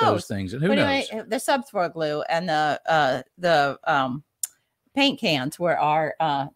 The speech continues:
Speaker 1: first two that
Speaker 2: First
Speaker 1: we
Speaker 2: two,
Speaker 1: thought
Speaker 2: yes.
Speaker 1: for the
Speaker 2: So
Speaker 1: weird pandemic shortage.
Speaker 2: every week we're gonna try to find a weird pandemic shortage for you, just,
Speaker 1: Just for
Speaker 2: uh,
Speaker 1: fun.
Speaker 2: hopefully it'll be building related, shed,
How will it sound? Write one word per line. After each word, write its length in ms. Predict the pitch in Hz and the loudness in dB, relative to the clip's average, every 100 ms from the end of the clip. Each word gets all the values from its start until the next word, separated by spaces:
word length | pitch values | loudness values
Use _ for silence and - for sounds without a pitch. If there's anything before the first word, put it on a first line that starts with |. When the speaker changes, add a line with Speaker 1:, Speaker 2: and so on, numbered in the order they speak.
| 175 _ | -16 _
Speaker 1:
first 360 | 262 233 - - | 0 0 -2 -2
two 260 | 226 127 | 0 0
that 120 | 117 - | 0 4
Speaker 2:
First 200 | 165 - | 4 6
Speaker 1:
we 40 | |
Speaker 2:
two, 80 | 160 | 8
Speaker 1:
thought 120 | 127 | 8
Speaker 2:
yes. 140 | 113 208 | 6 6
Speaker 1:
for 60 | |
the 60 | 214 | 4
Speaker 2:
So 80 | 202 | 2
Speaker 1:
weird 520 | 233 233 160 151 220 - - | 0 4 6 6 2 -10 -6
pandemic 560 | 220 202 190 170 151 | -4 -2 -4 -4 -4
shortage. 300 | - 151 143 147 | -4 -4 0 2
Speaker 2:
every 300 | 180 208 220 | 6 8 8
week 400 | 185 214 139 135 | 8 8 6 6
we're 100 | 139 | 4
gonna 180 | 147 135 | 6 4
try 220 | - 143 | 4 4
to 80 | 139 | 4
find 380 | - 135 135 131 | 4 4 4 4
a 60 | |
weird 540 | 110 127 135 139 131 120 | 4 4 6 4 2 0
pandemic 580 | 135 127 123 120 120 | 0 2 2 2 -2
shortage 420 | 113 139 120 95 101 | -2 0 0 0 -4
for 240 | - 101 | -2 2
you, 100 | 107 | 2
just, 300 | 120 139 - - _ - 147 - | 2 -2 -2 -10 _ -16 -8 -2
Speaker 1:
Just 180 | 440 - | -2 0
for 100 | 494 | 0
Speaker 2:
uh, 40 | |
Speaker 1:
fun. 200 | 214 190 | 2 4
Speaker 2:
hopefully 340 | 185 226 208 190 | 4 4 6 6
it'll 140 | 165 | 6
be 160 | 135 135 | 4 2
building 640 | 113 151 160 160 139 131 120 _ _ _ _ _ | 4 4 6 6 4 2 -2 _ _ _ _ _
related, 640 | 123 123 135 139 135 131 | 2 4 6 6 4 2
shed, 540 | 117 - 147 143 135 | -4 0 2 2 -2